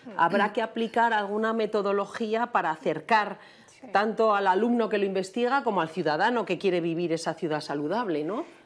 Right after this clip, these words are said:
Speaker 2: Pues evi-, evidentemente, pero hemos intentado hacer una metodología muy sencilla. Y yo creo que es un éxito que la sencillez. Eh, esto está plasmado en una guía. Hemos, eh, sido capaces de hacer una guía para planificar, eh, ciudades saludables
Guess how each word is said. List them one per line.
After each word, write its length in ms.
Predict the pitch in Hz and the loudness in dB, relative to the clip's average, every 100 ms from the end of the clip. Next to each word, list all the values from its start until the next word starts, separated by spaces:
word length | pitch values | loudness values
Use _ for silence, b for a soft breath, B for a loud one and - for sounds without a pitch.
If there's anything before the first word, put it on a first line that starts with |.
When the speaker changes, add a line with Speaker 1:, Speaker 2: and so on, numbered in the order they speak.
| - | -8
Speaker 2:
Pues 360 | 208 196 - 208 | -6 -6 -8 -8
evi-, 320 | 208 208 220 | -4 -4 -4
evidentemente, 720 | 208 214 240 262 262 254 277 220 | -6 -4 -4 -4 -4 -4 -4 -6
pero 480 | 220 208 202 202 202 | -6 -4 -4 -6 -8
hemos 420 | 214 214 262 302 | -8 -6 -6 -4
intentado 640 | 311 302 285 285 311 302 294 | -4 -2 -4 -2 -2 0 -4
hacer 200 | 294 294 | -4 -4
una 140 | 294 | -4
metodología 640 | 269 247 226 226 311 311 | -4 -4 -4 -4 -4 -4
muy 120 | 285 | -4
sencilla. 560 | 302 262 220 170 147 - _ _ B B B B | -4 -6 -6 -10 -10 -12 _ _ B B B B
Y 80 | - | -8
yo 120 | 226 | -4
creo 100 | 269 | -4
que 80 | 285 | -6
es 140 | 277 277 | -6 -6
un 100 | 302 | -6
éxito 520 | 302 285 - 349 339 | -6 -8 -6 -6 -6
que 240 | 220 226 214 | -8 -8 -8
la 120 | 220 | -6
sencillez. 600 | 220 202 214 208 185 - - | -6 -8 -6 -4 -6 -8 -18
Eh, 480 | - 220 214 214 214 | -10 -6 -4 -4 -6
esto 240 | 247 285 339 | -6 -6 -8
está 200 | 330 339 | -6 -6
plasmado 400 | 320 294 311 320 | -4 -4 -4 -2
en 100 | 294 | -2
una 220 | 285 233 | -2 -4
guía. 320 | 202 165 147 240 | -6 -8 -10 -12
Hemos, 460 | 226 247 269 262 - | -8 -6 -6 -10 -10
eh, 260 | 240 240 | -8 -6
sido 560 | 240 262 254 254 247 240 - | -8 -8 -6 -4 -4 -8 -8
capaces 500 | 226 226 262 262 285 | -6 -4 -4 -4 -6
de 80 | 247 | -6
hacer 240 | 226 247 | -6 -6
una 240 | 247 233 208 | -6 -6 -6
guía 300 | 277 285 285 | -4 -4 -4
para 260 | 254 226 | -4 -6
planificar, 680 | 220 208 202 220 247 269 269 - | -6 -10 -10 -8 -4 -4 -8 -10
eh, 400 | 208 202 190 190 | -8 -8 -8 -8
ciudades 300 | 220 226 233 | -6 -6 -6
saludables 680 | 214 190 214 294 277 320 | -8 -6 -2 -2 -2 -8